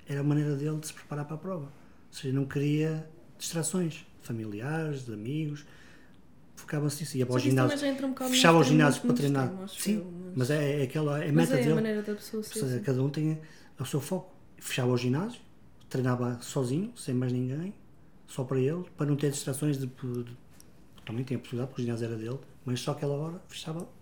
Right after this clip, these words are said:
Speaker 1: só ele podia treinar aquela hora. Ou seja, focava-se nisso. Entendes? Por isso é que ela lá está a dizer que chega, chega ali, bate as doze semanas e o corpo entra em modo piloto.
Speaker 2: A
Speaker 1: É
Speaker 2: cabeça
Speaker 1: para ali.
Speaker 2: entra em modo piloto.
Speaker 1: Ok,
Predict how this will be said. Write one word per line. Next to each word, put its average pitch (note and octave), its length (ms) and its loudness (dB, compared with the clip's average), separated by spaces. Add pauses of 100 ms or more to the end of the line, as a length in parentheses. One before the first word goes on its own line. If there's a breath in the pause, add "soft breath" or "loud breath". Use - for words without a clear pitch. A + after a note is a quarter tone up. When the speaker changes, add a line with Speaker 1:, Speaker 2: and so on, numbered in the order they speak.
(280)
Speaker 1:
só E3 180 -4
ele F3 120 -2
podia E3 140 -6
treinar D#3+ 220 -8
aquela D#3+ 220 -10
hora. B2+ 140 -10 (600 loud breath)
Ou - 60 -20
seja, A#2+ 120 -10
focava-se C#3 580 -4
nisso. C3+ 300 -8 (680 soft breath)
Entendes? A2 220 -14
Por - 100 -18
isso - 100 -8
é A#2+ 40 -6
que B2+ 60 -2
ela B2+ 100 2
lá B2+ 100 0
está C3 200 -4
a C3 40 -2
dizer B2 260 -4
que - 80 -14
chega, D3+ 280 2
chega D#3+ 280 0
ali, C#3 240 2
bate D3 320 0 (580 loud breath)
as C#3 100 6
doze C#3+ 240 2
semanas D#3 460 2
e D#3+ 80 2
o D#3 60 2
corpo E3 360 2 (180 loud breath)
entra D#3+ 360 2
em E3 80 6
modo E3 500 4
piloto. F#3 400 2 (300)
Speaker 2:
A A#3+ 40 -8
Speaker 1:
É A3+ 40 -6
Speaker 2:
cabeça D3 200 0
Speaker 1:
para D3+ 120 2
ali. A#2+ 140 2
Speaker 2:
entra - 140 -6
em G3 40 -8
modo G3 260 -8
piloto. F#3+ 200 -8
Speaker 1:
Ok, A#2+ 240 -6